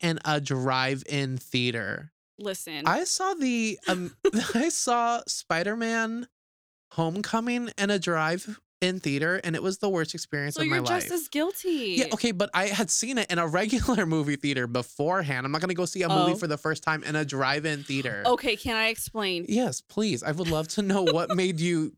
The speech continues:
Speaker 1: g-, go see, like, this really scary
Speaker 2: Listen,
Speaker 1: movie.
Speaker 2: okay, when I watched the trailer,
Speaker 1: Mm-hmm.
Speaker 2: Ron and I, we were just kind of like, "Okay, this looks cool." We didn't really know what it, what we knew, but, you know, the trailer was kind of, I don't know, left you, left you thinking a little bit.
Speaker 1: Sure.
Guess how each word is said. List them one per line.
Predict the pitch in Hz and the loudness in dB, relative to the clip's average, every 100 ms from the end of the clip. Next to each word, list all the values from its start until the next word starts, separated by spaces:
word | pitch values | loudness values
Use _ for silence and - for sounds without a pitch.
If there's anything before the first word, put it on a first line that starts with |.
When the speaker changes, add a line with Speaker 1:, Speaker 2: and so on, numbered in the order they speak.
| _ | _
Speaker 1:
g-, | 214 _ | -20 _
go | - 165 | 0 2
see, | 165 151 | 0 -2
like, | 131 131 | -2 -4
this | 131 - | -6 -2
really | 147 151 | 0 2
scary | 240 170 151 | 2 0 0
Speaker 2:
Listen, | 147 131 | 0 0
Speaker 1:
movie. | 123 | -2
Speaker 2:
okay, | 117 147 208 | -2 -6 -10
when | 214 226 | -8 -6
I | 226 | -6
watched | 208 196 190 240 - | -6 -4 -4 -4 -8
the | 320 | -8
trailer, | - 208 190 160 151 190 | -6 -4 -2 -2 -4 -4
Speaker 1:
Mm-hmm. | 139 131 117 | -4 -4 -2
Speaker 2:
Ron | 196 180 | -2 -2
and | 185 165 | -2 -2
I, | 151 - - - - | -4 -6 -14 -14 -6
we | 226 | -4
were | 214 | -4
just | 208 - | -4 -8
kind | - 214 | -6 -4
of | 196 | -4
like, | 190 180 170 - - | 0 0 -2 -6 -2
"Okay, | 320 370 | 0 2
this | 294 311 | 2 0
looks | 294 - | -2 -2
cool." | 277 214 | 4 4
We | 202 302 | 4 2
didn't | 370 247 | 2 0
really | 240 247 233 208 - _ _ - | -2 -2 -2 -4 -8 _ _ -12
know | 196 196 190 196 220 | -6 -2 2 4 4
what | 269 269 294 | 4 2 2
it, | 320 302 | 4 2
what | 302 - | 2 4
we | 330 | 4
knew, | 330 359 370 | 4 4 4
but, | 285 | 2
you | 277 | 2
know, | 339 | 2
the | 349 | 2
trailer | 339 381 359 | 2 2 2
was | 302 | -2
kind | - 269 | 0 0
of, | 220 196 - - _ - - _ _ | 0 -2 -10 -20 _ -20 -20 _ _
I | 226 | -2
don't | 202 | 0
know, | |
left | 196 202 | -2 -2
you, | 208 185 | -6 -4
left | 190 202 | -4 -6
you | |
thinking | 202 180 180 185 | -6 -6 -4 -4
a | |
little | 170 | -4
bit. | 156 151 - | -4 -4 -6
Speaker 1:
Sure. | - - 117 - 135 | -14 -8 -6 -6 -10